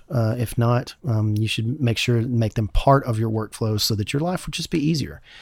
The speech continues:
instead of trudging through stuff on these free apps that are not very good quality at all. Okay? Okay, so enough griping, enough moaning, complaining at you.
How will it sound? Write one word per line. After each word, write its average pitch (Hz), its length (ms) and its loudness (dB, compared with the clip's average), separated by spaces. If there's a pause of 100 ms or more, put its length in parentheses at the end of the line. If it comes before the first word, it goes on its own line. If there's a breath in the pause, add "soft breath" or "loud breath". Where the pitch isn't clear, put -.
(200 loud breath)
instead - 220 0
of 123 80 2
trudging 135 440 4
through 131 200 6
stuff 117 380 0
on 110 240 2
these 110 180 0
free 123 280 2
apps 110 380 -2
that 117 180 -2 (280)
are 107 220 0
not 117 340 2
very 110 240 0
good 107 180 -2
quality 101 360 -6
at 95 80 -6
all. - 240 -8 (240)
Okay? 156 260 2 (760 loud breath)
Okay, - 260 8
so - 580 6 (420 soft breath)
enough 175 200 8
griping, 175 420 8
enough 151 240 6
moaning, 156 300 8
complaining 147 420 8
at 147 180 4
you. 147 140 8